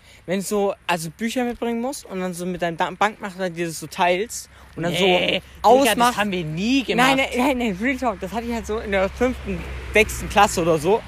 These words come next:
Speaker 1: Perfekt, die Autos mal wieder. Nee, fünfte, sechste Klasse oder so. Und da hat es dann auch super funktioniert. So, da hab ich am Anfang einfach früh so meine Bücher so mitgemacht und dann so das gemacht, so auf
Speaker 2: Nee.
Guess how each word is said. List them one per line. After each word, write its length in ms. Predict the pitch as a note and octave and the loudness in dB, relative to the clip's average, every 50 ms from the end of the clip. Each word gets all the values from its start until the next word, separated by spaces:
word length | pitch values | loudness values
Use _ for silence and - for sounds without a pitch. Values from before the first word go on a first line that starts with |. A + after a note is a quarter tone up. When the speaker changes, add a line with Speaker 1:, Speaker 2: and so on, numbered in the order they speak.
| - - - - - - - - | -14 -18 -18 -18 -18 -18 0 4
Speaker 1:
Perfekt, 400 | F#3+ F3 D3+ - E3+ E3 D#3+ - | 4 4 4 2 -4 -4 -4 -4
die 100 | E3 D3+ | -2 -2
Autos 300 | D#3+ D#3+ E3 E3+ D#3+ D#3+ | -2 -2 -2 -4 -6 -6
mal 140 | E3 D#3 D#3 | -6 -6 -6
wieder. 200 | D3+ E3+ F#3 F#3+ - - - - - - - - - - - - | -6 -8 -8 -10 -12 -20 -20 -20 -20 -20 -20 -20 -20 -20 -12 -6
Nee, 260 | F3+ F#3+ F#3 F#3+ F3 - - - - - - | -4 -2 -2 -2 -4 -6 -12 -20 -20 -16 -16
fünfte, 340 | C#3+ - - A3 A3+ G#3+ - | -16 -6 -6 -6 -6 -6 -8
sechste 320 | - - G3+ - - - | -6 -6 -6 -6 -6 -16
Klasse 300 | - - G#3 G#3 - - F3+ | -10 -8 -8 -8 -6 -8 -6
oder 120 | D3+ D#3 | -6 -6
so. 260 | C#3 C#3+ D#3+ G3 B3 - - - - - - - - | -4 -4 -4 -4 -4 -6 -12 -20 -20 -20 -20 -20 -8
Und 120 | - D#3+ F3 | -6 2 2
da 80 | G#3+ | 2
hat 80 | G#3 A#3 | 2 2
es 120 | - - | -4 -2
dann 140 | - A#3 G#3+ | 0 2 2
auch 180 | F#3+ G3 F#3+ F3+ | 4 2 2 0
super 260 | - - A3+ A3 A3 | -2 -4 -2 -2 -2
funktioniert. 420 | F#3 G3 G3 - - G#3 G#3+ G#3+ - | -2 -2 -6 -4 -2 0 0 0 0
So, 80 | - F3+ | 0 0
da 100 | D#3 D3+ | 2 2
hab 100 | F3 F#3+ | 2 0
ich 160 | G#3+ - - | 0 -2 -4
am 100 | - E3+ | -4 -4
Anfang 420 | B2 A2 G3+ A3 - C4 B3+ A#3+ - - - - | -2 -2 -2 -2 -2 -4 -4 -4 -10 -14 -4 0
einfach 380 | E3+ F#3+ F#3 - F#3 - - - | 0 0 0 -2 -6 -8 -10 -16
früh 320 | - - A3 A#3+ B3+ C4 | -4 0 2 2 2 2
so 180 | B3+ - - G3 | 0 -4 -6 -6
meine 340 | F#3 F3 E3+ E3 E3 E3 E3 | -4 -4 -2 -2 -2 -2 -2
Bücher 380 | D3+ F3 G3+ F#3+ B3 A3+ A3 G#3 | -4 -6 -6 -4 -4 -4 -4 -4
so 100 | G#3 G#3 | -4 -6
mitgemacht 540 | A3 G#3+ G#3 - A#3 G#3+ A3+ A#3+ C4+ C#4+ - - - - - - - - - - - - | -6 -6 -6 -8 -8 -6 -4 -4 -4 -6 -8 -14 -20 -20 -20 -20 -20 -20 -20 -20 -10 -4
und 120 | E3 E3+ | 0 2
dann 160 | F#3 F#3+ G3 F3+ | 2 2 2 2
so 300 | F3 F#3+ F#3+ F#3 F3+ F3+ | 2 2 4 4 4 2
das 240 | D#3 F3 E3 - - | 0 -2 -6 -4 -4
gemacht, 300 | F3 E3+ D#3+ D3+ C3 - | -2 0 0 -2 -4 -6
so 140 | - D3+ C3+ | -6 -4 -2
auf 200 | - D#3 C#3+ C3+ D3 | -2 -4 -4 -4 -8
Speaker 2:
Nee. 380 | D3 D3 D3 D3 D3+ D3+ D3+ C3+ | -10 -10 -10 -8 -6 -6 -8 -8